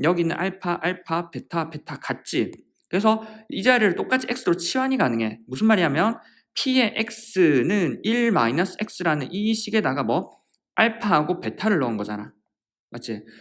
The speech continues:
따라서 우리는 이 식에다가 알파하고 베타를 넣어서 처리한 거니까 이 항을 해서 정리해줘서 P의 X 마이너스 일 플러스 X는 제로라는 이 방정식에다가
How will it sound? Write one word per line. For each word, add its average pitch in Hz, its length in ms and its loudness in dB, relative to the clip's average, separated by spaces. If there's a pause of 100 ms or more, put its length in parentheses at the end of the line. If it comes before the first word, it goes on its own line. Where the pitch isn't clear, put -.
(240)
따라서 226 320 4
우리는 147 320 4
이 269 260 2
식에다가 254 460 0
알파하고 196 460 0
베타를 156 340 0
넣어서 131 220 0
처리한 160 360 -2
거니까 120 560 -2
이 208 80 -2
항을 240 220 2
해서 147 160 -2
정리해줘서 160 760 -2 (600)
P의 240 380 0
X - 340 -4
마이너스 143 520 0
일 202 180 2
플러스 202 340 -4
X는 175 560 0
제로라는 175 440 0
이 185 140 -2
방정식에다가 151 960 -2